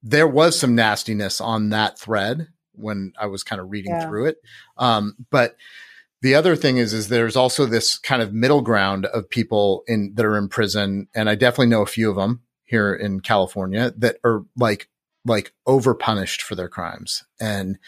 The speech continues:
Speaker 2: Mm-hmm.
Speaker 1: were, you know, were convicted as youth and are still serving time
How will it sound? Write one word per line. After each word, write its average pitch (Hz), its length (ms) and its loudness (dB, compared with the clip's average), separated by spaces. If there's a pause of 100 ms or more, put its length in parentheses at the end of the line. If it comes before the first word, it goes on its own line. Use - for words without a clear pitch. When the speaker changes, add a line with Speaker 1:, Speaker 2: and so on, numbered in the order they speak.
(180)
Speaker 2:
Mm-hmm. 202 140 -8
Speaker 1:
were, 107 380 4
you 120 120 2
know, 101 160 2
were 120 400 -2 (340)
convicted 131 500 2
as 113 340 0
youth 117 500 -4 (580)
and 131 80 -2
are 117 60 0
still 160 280 2
serving 156 380 2
time 117 540 -2